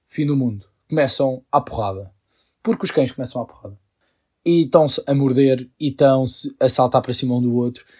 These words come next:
e os donos não sabiam o que fazer. Isto já estou a falar um bocado da, da experiência que eu vi e quando, quando reparei nisto. Foi assim. Foi tipo,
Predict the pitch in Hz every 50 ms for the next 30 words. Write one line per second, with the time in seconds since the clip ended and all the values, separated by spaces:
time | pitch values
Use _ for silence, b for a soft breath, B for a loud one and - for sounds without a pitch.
0 | b b b 156 156 156 143 135 123 139 131 131 123 110 139 139 131 - - 143
1 | 127 117 113 120 117 113 - - - 113 101 98 104 101 - - 160 139 - -
2 | 147 135 - 151 - 139 131 127 127 127 135 127 120 127 123 127 131 117 123 123
3 | 123 - 131 131 120 - 123 120 - 135 123 120 127 127 123 123 B B B B
4 | B B B B - 131 127 - 135 139 135 127 127 131 135 - 139 135 135 131
5 | - 143 139 147 151 165 196 202 - - - - _ _ _ - - 277 277 247
6 | 254 - 240 220 220 - _ _ _ _ _ - - 226 - 220 160 - -